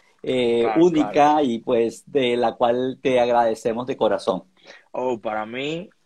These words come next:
Speaker 2: para mí es más que un placer compartir con ustedes. Y, y es, es precisamente la razón por la cual nosotros hemos elegido esta profesión, porque, eh, eh, es una profesión por elección.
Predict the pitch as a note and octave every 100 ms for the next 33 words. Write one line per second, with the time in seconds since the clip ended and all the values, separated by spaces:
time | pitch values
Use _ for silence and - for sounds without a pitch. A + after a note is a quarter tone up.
0 | _ - A#2+ A#2 C3+ D#3 D#3 C#3 C3 -
1 | D3+ D3+ D#3 C3 - C3+ C#3 C#3 - C3
2 | A#2+ G#2+ A#2 C#3 C#3 A#2 - C#3 A2 G#2
3 | - _ - - _ _ - B2+ B2 A#2+
4 | A2+ A2 - _ B2+ B2+ B2 B2 - -
5 | - _ _ _ _ B2 A#2+ - C#3+ D3+
6 | - C#3 C#3 C#3+ C3+ C3 A#2+ - B2+ A#2+
7 | C3 A#2+ - A#2+ A#2+ A#2+ - A#2 A#2+ B2+
8 | A#2+ - _ _ _ _ A#2+ C3+ C3+ D3+
9 | A#2+ - D3+ E3+ C#3+ A#2+ - A#2 A#2 A2
10 | G#2 A#2 G#2+ _ _ _ _ _ _ A2+
11 | A2 G#2+ B2 A2+ A2 G#2+ G#2+ - - -
12 | - - B2 A#2 A2 G#2+ - _ - A#2
13 | D3+ D3+ D3 - B2+ - A#2+ A#2+ C#3 C#3
14 | A#2 - C3+ A2